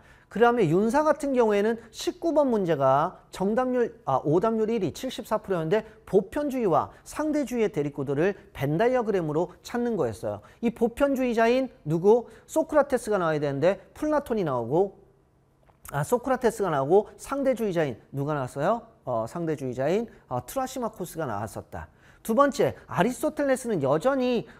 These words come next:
어, 어렵게 느껴지는 건데 아리스토텔레스의 핵심적인 덕에 대한 모든 논리와 행복에 대한 정의를 정확하게 파악할 수 있었어야 됩니다. 그 다음에, 어, 구 번이 소크라테스와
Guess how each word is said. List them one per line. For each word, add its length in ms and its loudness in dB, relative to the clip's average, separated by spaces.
어, 240 0
어렵게 600 2
느껴지는 540 0
건데 180 -2
아리스토텔레스의 1160 -2
핵심적인 640 -4
덕에 340 -4
대한 320 -4
모든 420 -2
논리와 520 -2
행복에 380 -2
대한 200 0
정의를 280 -6
정확하게 460 -6
파악할 380 -6
수 120 -10
있었어야 380 -6
됩니다. 380 -10
그 100 -4
다음에, 340 2
어, 160 -2
구 180 -4
번이 400 0
소크라테스와 840 -2